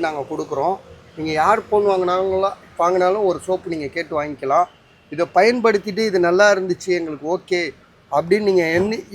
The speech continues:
நினைச்சீங்கன்னா டக்கு டக்குன்னு எங்ககிட்ட நிறையா வாங்கிக்கோங்க. ஏன்னா நாங்க ரெகுலரா பண்ணிகிட்டே இருப்போம் இது. So, இது எப்போ எவ்வளோ கேட்டாலும் நாங்க வந்து உங்களுக்கு அதுக்கேத்த மாதிரி எங்களால தயார் பண்ணி கொடுக்க முடியும். So, இது வந்து காஃபி, காஃபி தானே இது? காஃபி சோப்பு. So,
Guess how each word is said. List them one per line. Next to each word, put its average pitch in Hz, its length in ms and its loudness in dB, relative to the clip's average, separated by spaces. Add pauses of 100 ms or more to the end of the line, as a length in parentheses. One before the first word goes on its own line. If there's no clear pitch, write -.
(120)
நினைச்சீங்கன்னா 185 480 0 (160)
டக்கு 180 220 -2
டக்குன்னு 190 260 0
எங்ககிட்ட 160 260 -4 (120)
நிறையா 165 240 -2
வாங்கிக்கோங்க. 151 360 -6 (600)
ஏன்னா 185 120 4 (120)
நாங்க 165 120 0 (140)
ரெகுலரா 220 420 4
பண்ணிகிட்டே 196 380 2
இருப்போம் 143 220 -4
இது. 117 100 -10 (560)
So, 160 80 -6 (100)
இது 156 80 -6 (160)
எப்போ - 180 -4 (120)
எவ்வளோ 220 200 2 (120)
கேட்டாலும் 196 380 0
நாங்க 160 140 -6 (120)
வந்து 170 240 -2
உங்களுக்கு 165 320 -2 (540)
அதுக்கேத்த 180 440 2
மாதிரி 185 220 2
எங்களால 165 320 0 (100)
தயார் 170 260 -2
பண்ணி 156 200 -8
கொடுக்க 151 260 -8
முடியும். 156 300 0 (480)
So, 175 60 -4 (100)
இது 180 160 -2
வந்து 202 120 -2 (140)
காஃபி, 180 320 0 (540)
காஃபி 180 320 -2
தானே 170 180 -2
இது? 135 100 -8 (160)
காஃபி 151 280 -10 (100)
சோப்பு. - 240 -12 (720)
So, 170 80 -6